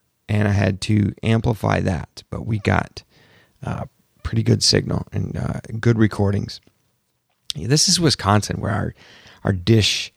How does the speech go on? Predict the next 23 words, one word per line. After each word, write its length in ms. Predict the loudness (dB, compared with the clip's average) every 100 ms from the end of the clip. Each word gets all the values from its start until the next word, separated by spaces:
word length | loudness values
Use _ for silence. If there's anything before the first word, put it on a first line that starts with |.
| _ _ 4
we 60 |
used 180 | 4 4
to 60 | 4
be 100 | 4
on 160 | 4
Dish 300 | 4 4 4
Network, 340 | 0 -2 -2 -2
and 80 | -4
it 40 |
would 120 | -4
fill 180 | 0 2
up 140 | 2
with 140 | 0 -4
snow, 680 | -2 -2 0 0 0 0 -2
and 80 | -2
I 60 | -2
had 180 | -2
to 60 | -2
get 140 | -2
one 100 | -2
of 60 | 0
those 180 | 0 -2
covers 800 | -4 0 2 4 4 4 2 -4